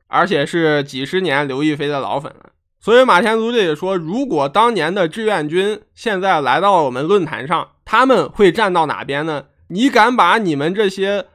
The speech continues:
呃，所谓爱国者的言论发给这些志愿军前辈看吗？这里他引用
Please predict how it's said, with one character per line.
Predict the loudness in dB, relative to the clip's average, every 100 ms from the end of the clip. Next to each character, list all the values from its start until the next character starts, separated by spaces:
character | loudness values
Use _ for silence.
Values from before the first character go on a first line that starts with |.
| _
呃， | -4 -4
所 | -2 -2 2
谓 | 4 2 0 -2
爱 | 0 2
国 | 2 -2
者 | -2 -6
的 | -8
言 | -8 -8 -6
论 | -6 -6 -14 _
发 | 2 2
给 | 2 -2
这 | -2
些 | -2 -2 -2 -4 _
志 | -4 0
愿 | 0 0
军 | -2 -4 -8
前 | -14 -10 -6
辈 | -4 -4
看 | -4 -6
吗？ | -6 -8 -12 _ _
这 | -2 0
里 | 2
他 | 2 0
引 | 2 0 -2
用 | 2 2 2 -4